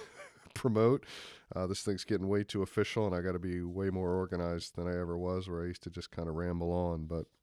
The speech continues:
uh, and just introduce people. But now I got plugs and different things to do. So, um, yeah, once again, Kari, thank you. And the website is kariwine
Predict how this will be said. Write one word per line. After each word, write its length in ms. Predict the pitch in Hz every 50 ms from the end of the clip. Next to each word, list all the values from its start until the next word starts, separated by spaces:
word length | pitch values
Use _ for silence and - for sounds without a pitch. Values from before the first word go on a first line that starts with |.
| _ - - - -
uh, 400 | 90 85 85 85 85 85 85 85 - - -
and 160 | - 82 85
just 340 | 82 87 85 - - - - -
introduce 420 | 98 92 85 - 85 87 90 87 -
people. 380 | - - 95 87 - 95 92
But 280 | 92 87 80 80 - - - - - - - - - _ - 90
now 140 | 90 90
I 60 | 90 87
got 240 | - 82 76 -
plugs 560 | - - 123 123 135 139 139 131 120 107 101 107
and 100 | 101 98
different 300 | 107 104 - 107 92 -
things 280 | 107 104 101 95 - -
to 100 | - 92
do. 300 | 98 101 104 113 120 117
So, 680 | - - - 95 90 90 90 92 90 92 90 85 82 - -
um, 760 | 92 92 90 92 90 90 90 92 90 90 90 90 90 90 92 - _ _ _ _ _ _ _ _ -
yeah, 220 | - 120 120 101 90
once 240 | 87 98 98 - 107
again, 280 | 92 98 90 85 80 - -
Kari, 300 | - 107 104 101 98 95
thank 320 | - 107 107 104 98 -
you. 300 | 113 107 101 98 98 95 -
And 280 | - 90 90 87 85 87
the 80 | 90
website 400 | 87 92 90 - - 98 92 87
is 100 | 85 -
kariwine 880 | - - - 107 95 92 92 92 90 92 90 90 87 87 90 87 85